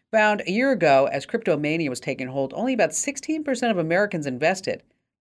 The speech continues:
And they didn't invest much. Now, a year later, that sixteen percent remains unchanged. The fifty and over crowd, that's the age group that holds the most money to invest in anything. And they wanted nothing to do with crypto, much like the other eighty-four percent of America.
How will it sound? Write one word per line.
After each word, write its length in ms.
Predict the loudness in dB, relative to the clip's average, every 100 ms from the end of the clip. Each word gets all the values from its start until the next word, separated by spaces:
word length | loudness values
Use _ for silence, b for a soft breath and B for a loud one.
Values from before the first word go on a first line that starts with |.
| -2
And 240 | 0 0
they 160 | 0 0
didn't 260 | 2 2 2
invest 500 | 2 2 0 -2 -8 -8 -6
much. 500 | -4 -4 -6 -12 -16 _ _ _ -2
Now, 240 | 2 4
a 60 | 2
year 180 | 2
later, 460 | 4 4 4 2 -2 _ _ _ _ _ _ -18 -2
that 180 | -2 0
sixteen 340 | -2 2 0
percent 280 | 0 -2 -2
remains 320 | 0 -2 -2
unchanged. 580 | -6 -4 -2 -2 -8 -20 _ _ _ -4
The 100 | 0
fifty 320 | 0 0 0
and 80 | 2
over 320 | 2 2 0
crowd, 500 | -4 -4 -2 -6 -10 _
that's 220 | 0 0
the 180 | -2 -2
age 220 | 0 0
group 120 | -2 -4
that 120 | -2
holds 200 | -4 -6
the 80 | -4
most 400 | -2 -4 -6 -8
money 300 | -6 -6 -8
to 160 | -8
invest 340 | -4 -4 -4 -6
in 100 | -8
anything. 540 | -8 -10 -12 -12 -14 _ _ _ _ -4
And 240 | -4 0
they 120 | 0
wanted 360 | 2 2 0 2
nothing 340 | 2 2 -2
to 80 | -4
do 220 | -2 -2
with 100 | -2
crypto, 400 | -6 -10 -6 -8
much 220 | -6 -8
like 160 | -8 -6
the 120 | -6
other 240 | -4 -6 -8
eighty-four 500 | -10 -10 -2 2 2
percent 320 | 0 -4 -6
of 60 | -8
America. 520 | -10 -10 -12 -14